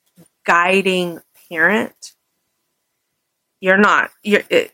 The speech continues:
like, people can tell you their experience, but until you start walking that walk, like, you have no idea. <laughs> Um, but yeah, I just,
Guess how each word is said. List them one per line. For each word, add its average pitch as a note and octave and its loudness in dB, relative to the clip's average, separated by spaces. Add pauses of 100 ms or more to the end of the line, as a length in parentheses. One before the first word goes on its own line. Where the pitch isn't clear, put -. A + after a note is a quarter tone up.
(140)
like, F#3 -2
people A3+ 2
can G#3+ 0
tell G3 2
you G3 2
their F3 2
experience, F3 -2
but D#3 0
until E3 0
you F#3+ 2
start G3 0
walking F#3+ 0 (140)
that F3+ 0
walk, F3+ 0
like, F3 0
you F#3 -2
have D3 -2 (300)
no F#3+ 4
idea. C3+ -8 (280)
<laughs> A#3+ -2 (1900)
Um, E3 -2 (1000)
but G#3 0
yeah, G3+ 0
I F3+ 0
just, G3+ 0